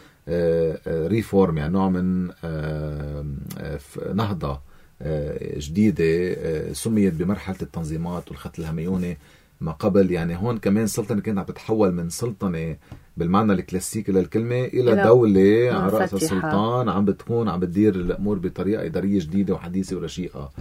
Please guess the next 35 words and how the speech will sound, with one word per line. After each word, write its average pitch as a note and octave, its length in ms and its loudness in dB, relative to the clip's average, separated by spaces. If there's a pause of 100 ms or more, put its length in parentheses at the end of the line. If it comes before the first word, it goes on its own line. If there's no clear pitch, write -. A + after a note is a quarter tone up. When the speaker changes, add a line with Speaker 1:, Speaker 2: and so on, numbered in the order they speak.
(380)
Speaker 1:
ف-، E2+ 580 0 (400)
ولازم F#2 280 2
نعطي A2 200 2
الموضوع F#2 280 2
حقه - 360 -6
أكيد، F2+ 300 0 (120)
لأنه E2 260 -6
كمان G#2 260 -2
هذا G2 140 0
انعكس F#2+ 320 -4
على E2 80 -6
المتصرفية. E2+ 600 -4
يعني C2+ 180 -6
لو F#2 100 0
ما G2 180 2
هالمنطق G2 380 0
الجديد D#2 320 0
اللي E2 120 -4
كان E2 180 -4
عم D2+ 160 -4
بي-، D#2 280 -8 (460)
عم E3 100 -6
بي-، E3+ 380 -6
يعني C#2+ 260 -8
بيسرب G2 380 -2
السلطنة G#2 420 -2
العثمانية F#2+ 380 -2
ما A#2+ 100 -4
خلقت B2 320 -6
المتصرفية. D2+ 580 -6 (640)
آه، D#2 680 -4 (360)
كنا D#2 120 -4
رحنا G2 260 -2
على D#2 140 -4
سياسة F#2 300 -4